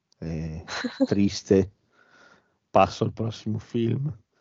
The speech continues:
Speaker 1: Già, già pauroso perché se mi hai trattato male questi. Chissà cosa direi del mio musical preferito, millenovecentosettantacinque,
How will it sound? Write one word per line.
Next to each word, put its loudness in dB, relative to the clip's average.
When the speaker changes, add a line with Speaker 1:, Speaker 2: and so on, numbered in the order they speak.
Speaker 1:
Già, 8
già 4
pauroso 6
perché -6
se -10
mi -2
hai -2
trattato -4
male 0
questi. -6
Chissà 2
cosa 4
direi 8
del 4
mio 2
musical 0
preferito, -2
millenovecentosettantacinque, 2